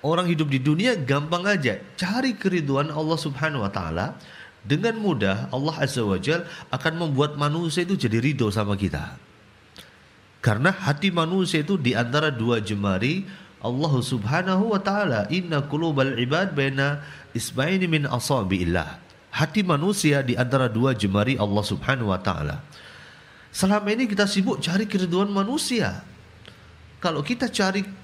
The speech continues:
keriduan manusia, yang terjadi kita bakal capek.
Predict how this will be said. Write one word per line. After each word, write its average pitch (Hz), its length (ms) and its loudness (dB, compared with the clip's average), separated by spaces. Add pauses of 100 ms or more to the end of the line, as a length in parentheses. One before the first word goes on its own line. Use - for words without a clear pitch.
keriduan 156 400 2
manusia, 143 800 0 (240)
yang 156 240 2
terjadi 143 480 0
kita 139 320 -2
bakal 110 400 -2
capek. 135 560 -4